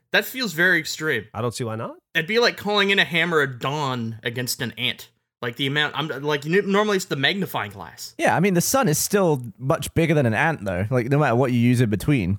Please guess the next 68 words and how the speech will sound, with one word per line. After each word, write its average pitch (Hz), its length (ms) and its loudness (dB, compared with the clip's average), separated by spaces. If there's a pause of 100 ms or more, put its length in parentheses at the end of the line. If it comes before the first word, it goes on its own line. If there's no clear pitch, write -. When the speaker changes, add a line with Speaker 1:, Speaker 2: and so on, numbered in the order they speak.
(120)
Speaker 1:
No, 214 180 4
Speaker 2:
Yeah. 208 80 4
Speaker 1:
but 208 80 2
I 196 60 2
feel 240 240 -2
like 208 200 2
it's 185 160 -2
more 185 200 2
powerful 190 720 0
with 156 200 -6
the 151 60 -6
magnifying, 139 960 -2
no, 151 200 0
no, 156 240 0
the 139 160 -2
telescope 180 580 -4
than 123 100 -8
it 123 40 -4
would 131 160 -4
be 135 100 -4
the 120 80 -4
magnifying 127 480 -4
glass. 98 300 -12
Am 110 80 -10
I 104 40 -10
wrong 127 220 -4
about 220 200 -8
that? 277 200 -12
Speaker 3:
No, 349 120 -2
I 143 100 2
mean, 156 160 2
if, 170 100 2
if - 160 0
it's 226 140 0
focused 214 460 0
to 175 140 4
a 151 60 2
point, 135 460 0 (160)
say, 143 260 2
of, 123 140 4
like, 123 240 0
two 151 200 2
millimeters, 113 720 0 (100)
it - 40 -4
doesn't 185 160 0
really 175 160 4
matter 143 200 4
what 127 300 0
lens 131 600 2 (140)
that 127 120 2
you 117 80 0
do 143 200 2
that 101 140 2
with. 90 200 0
It's 101 120 -2
just - 280 -2
that's - 320 -2
the - 100 -2
point. - 400 -2 (240)
Like, 104 140 0
that's 110 220 2
Speaker 2:
Yeah. 113 100 0
Speaker 3:
all 123 100 4
the 113 140 2
focus 110 480 0
in 104 80 4
that - 160 -2
point. 98 260 -2